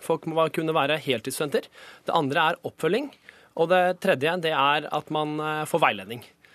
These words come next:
Eh, de to siste tingene, det kunne Universitetet i Oslo gjort noe med, eh, men dessverre har man da innført heller straffetiltak.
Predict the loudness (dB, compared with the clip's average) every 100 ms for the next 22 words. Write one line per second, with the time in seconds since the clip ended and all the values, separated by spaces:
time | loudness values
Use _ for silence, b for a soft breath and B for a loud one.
0 | b -4 -4 -6 -6 -4 -2 0 2 2
1 | 2 2 0 0 0 0 0 0 -2 -2
2 | -2 -2 -2 0 -2 0 0 2 2 2
3 | 2 -2 B B B B 0 0 0 -2
4 | -2 -2 -4 0 0 2 0 0 0 0
5 | -2 -4 -2 -2 -4 -8 -8 -6 -6 -6
6 | -12